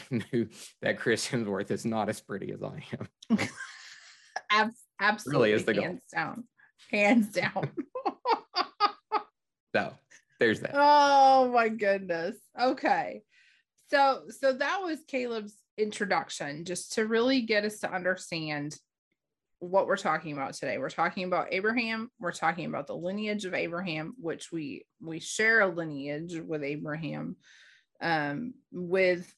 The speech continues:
Speaker 2: the, the Juda-, the Judaism and, and Islam as well. Um, they all feel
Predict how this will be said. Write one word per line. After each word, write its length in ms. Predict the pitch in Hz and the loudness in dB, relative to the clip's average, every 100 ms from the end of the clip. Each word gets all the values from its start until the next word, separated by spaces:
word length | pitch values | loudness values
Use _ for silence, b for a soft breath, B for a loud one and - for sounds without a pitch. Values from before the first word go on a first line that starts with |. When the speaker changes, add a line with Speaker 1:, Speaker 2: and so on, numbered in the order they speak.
| 180 | -10
Speaker 2:
the, 320 | 170 151 - _ _ - - | -2 -2 -2 _ _ -20 -12
the 80 | 170 | -10
Juda-, 420 | 156 160 156 - - - | -6 -4 -4 -6 -8 -10
the 180 | 170 | -6
Judaism 600 | 160 165 165 156 151 143 139 | -4 -4 -2 -2 -4 -6 -8
and, 100 | 156 _ - | -10 _ -6
and 380 | 156 151 156 - | -4 -4 -6 -6
Islam 500 | 160 156 156 147 147 | -8 -8 -8 -6 -6
as 120 | 151 | -8
well. 480 | 180 151 139 180 170 | -6 -2 -2 -4 -8
Um, 300 | 165 160 180 156 | -10 -8 -8 -6
they 160 | 165 | -2
all 340 | 156 139 - - _ _ | 0 0 -2 -8 _ _
feel 360 | - 165 165 | -10 -6 -6